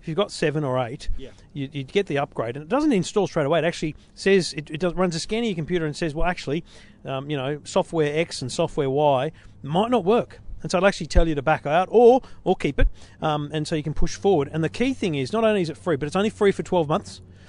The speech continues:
Speaker 2: Yep.
Speaker 1: but you, it keeps your old system for thirty days. So if in twenty-eight days you go, "This is not for me, I want my Windows seven back"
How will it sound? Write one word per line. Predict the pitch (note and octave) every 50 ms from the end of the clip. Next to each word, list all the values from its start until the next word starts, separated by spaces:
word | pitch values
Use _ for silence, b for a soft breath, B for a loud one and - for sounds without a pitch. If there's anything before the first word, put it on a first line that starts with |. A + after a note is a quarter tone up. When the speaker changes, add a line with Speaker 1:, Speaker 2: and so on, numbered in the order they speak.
| B B B
Speaker 2:
Yep. | B B B -
Speaker 1:
but | - F3+ E3 - - - - -
you, | - F#3+ G3+ - -
it | F#3+ -
keeps | - - - B3 G#3+ - -
your | A#3 F#3 F3+
old | F#3+ F#3+ F3+ -
system | - - G#3 - - - B2+ C#3 G3+ G#3+ - -
for | - D3+
thirty | - - E3 D3+ C#3 C3
days. | C3 A#2+ B2 A#2+ A#2 - - - - - B B B B B B -
So | - - F#3 F#3 F#3 F#3 - - - - - - - - - - - - - -
if | G#3+ - -
in | A3 G#3
twenty-eight | - - G#3 A#3 B3+ B3+ A#3+ A#3 F#3
days | - E3+ C#3 B2+ C#3 C#3+
you | D#3+ D3
go, | D#3+ D3+ C#3+ - -
"This | D3+ E3+ E3 - F3+
is | D#3+ C#3 - - -
not | D3+ D#3 D#3 C#3+ -
for | D#3 C#3
me, | B2+ B2+ D#3 G3 G#3 C#3+
I | C#3
want | C#3+ D#3 D3 C#3+
my | C#3
Windows | C3+ C#3 C#3+ C3+ C3 B2
seven | - - C#3+ C#3 C#3 C#3
back" | F#3+ A#3+ - -